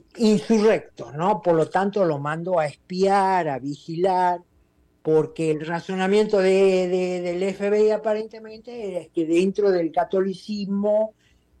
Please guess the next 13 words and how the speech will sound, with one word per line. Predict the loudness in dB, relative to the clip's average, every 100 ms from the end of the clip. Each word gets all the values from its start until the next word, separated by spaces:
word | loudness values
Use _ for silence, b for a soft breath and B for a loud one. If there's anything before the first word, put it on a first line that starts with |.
| -2
eh, | 0 2 2 2
era | 2 0
caldo | 0 0 4 2 0
de |
cultivo | -2 -4 -4 -4 -2 2 2 0
para, | -2 -2 0 -2 -2 -6 _ _ _ _ _
eh, | -8 -4 -4
salir | -2 2 4 4
de | 4
la | 4 2
oposición | 2 -6 -6 -8 -10 2 2 4 0 -2 -8 _ _ _ _
al | -2 -2
régimen. | 0 0 0 -2 -8 -6 -8